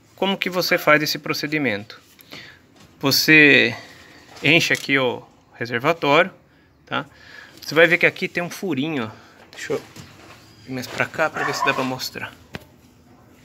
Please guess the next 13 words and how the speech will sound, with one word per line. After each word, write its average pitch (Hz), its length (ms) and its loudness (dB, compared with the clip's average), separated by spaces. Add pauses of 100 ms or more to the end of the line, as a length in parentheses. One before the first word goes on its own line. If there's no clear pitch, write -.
(1900)
Muito 120 200 -8
sol 120 340 2
aqui, 113 220 -6
não 131 100 -2
dá 131 80 0
pra 135 220 -8
ver. 110 260 -10 (800)
Aqui. 123 320 -4 (640)
Tem 127 100 -2
um 123 60 -2
furinho 127 420 4
aqui, 185 260 2
ó. 120 140 4